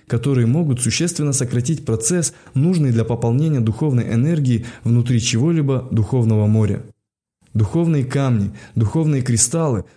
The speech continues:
духовные пилюли, духовные растения и подходящие духовные звериные ядра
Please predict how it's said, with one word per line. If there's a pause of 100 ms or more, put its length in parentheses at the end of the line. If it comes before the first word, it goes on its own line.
духовные
пилюли, (220)
духовные
растения (180)
и
подходящие
духовные
звериные
ядра